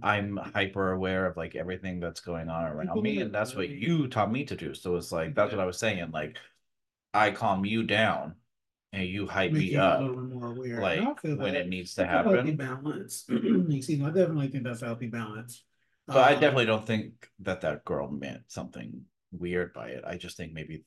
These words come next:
Speaker 1: she just talks dumb.
Speaker 2: Mm, and I think that I just don't
Speaker 1: Like,
Speaker 2: appreciate it in general.
Speaker 1: but, like,
Speaker 2: She
Speaker 1: I've
Speaker 2: can
Speaker 1: said
Speaker 2: keep
Speaker 1: true
Speaker 2: that
Speaker 1: that
Speaker 2: for
Speaker 1: sometimes, but,
Speaker 2: herself.
Speaker 1: like, as a joke, not, like, in actual conversation, like
Speaker 2: But even, even just, like, if we being real true,
Speaker 1: True
Speaker 2: somebody
Speaker 1: that, girl.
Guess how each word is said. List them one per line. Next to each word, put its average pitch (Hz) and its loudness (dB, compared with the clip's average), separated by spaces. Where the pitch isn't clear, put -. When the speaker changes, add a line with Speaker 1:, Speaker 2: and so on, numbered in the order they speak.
Speaker 1:
she - -12
just - -14
talks - -8
dumb. - -10
Speaker 2:
Mm, 123 -2
and 143 -2
I 147 0
think 151 -4
that 120 -6
I 123 -6
just 123 -8
don't 123 -8
Speaker 1:
Like, 87 -4
Speaker 2:
appreciate 120 -6
it 110 -10
in 113 -8
general. 117 -6
Speaker 1:
but, 143 8
like, 147 4
Speaker 2:
She - -12
Speaker 1:
I've 160 6
Speaker 2:
can - -
Speaker 1:
said - 4
Speaker 2:
keep - -10
Speaker 1:
true - 10
Speaker 2:
that 262 10
Speaker 1:
that - 8
Speaker 2:
for 240 0
Speaker 1:
sometimes, 127 2
but, - -
Speaker 2:
herself. 147 0
Speaker 1:
like, - 0
as 139 -4
a 135 -2
joke, 98 -2
not, 151 4
like, 110 2
in 104 -2
actual 98 0
conversation, 90 -4
like 82 -8
Speaker 2:
But 226 10
even, 277 12
even 277 12
just, 226 10
like, 196 8
if 180 6
we 226 8
being 196 8
real 190 6
true, 135 -8
Speaker 1:
True 190 4
Speaker 2:
somebody 240 12
Speaker 1:
that, 240 12
girl. 160 8